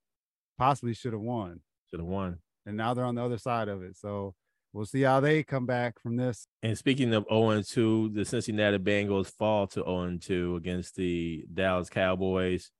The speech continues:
Speaker 2: Uh, the defending A F C Conference champions, man, there's some issues happening here, man.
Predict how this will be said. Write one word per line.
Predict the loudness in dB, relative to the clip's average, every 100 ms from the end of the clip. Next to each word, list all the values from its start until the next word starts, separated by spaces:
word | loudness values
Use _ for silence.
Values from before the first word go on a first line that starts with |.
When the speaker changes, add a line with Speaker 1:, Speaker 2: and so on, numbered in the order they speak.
| _ _ _ _ _ _ -6
Speaker 2:
Uh, | -2 0 2 0 -2
the | -2 -2 0 -2 -4 -8 _ _ _ _ -10
defending | -6 -4 2 2 2 0 0 0 -2 -6 -10 _ -20 _ -2
A | 2 2
F | 0
C | -2 -2
Conference | -2 -2 -2 -4
champions, | -4 -4 -2 -4 -4 -4 -6 -8 -14 -10
man, | -6 -4 -4 -6 -8 -6
there's | -2 0 0 -2
some | -8 -4
issues | -4 -4 -6 -2
happening | 0 0 -2 -4 -4
here, | -4 -2
man. | -2 -2 -2 -4